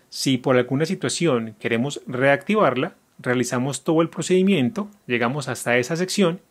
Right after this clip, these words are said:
y simplemente presionamos el deslizador y aquí entonces Google Fotos nos va a permitir indicar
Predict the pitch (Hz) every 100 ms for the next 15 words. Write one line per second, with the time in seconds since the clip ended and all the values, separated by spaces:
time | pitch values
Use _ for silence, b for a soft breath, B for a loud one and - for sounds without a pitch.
0 | _ 190 190 151 202 165 170 226 _ -
1 | 127 127 123 135 139 - 180 190 180 185
2 | 208 202 196 196 190 b b b - 123
3 | 135 123 151 131 139 147 139 151 160 131
4 | - 175 - 123 110 120 113 - 131 120
5 | - 120 - 196 196 202 196 156 -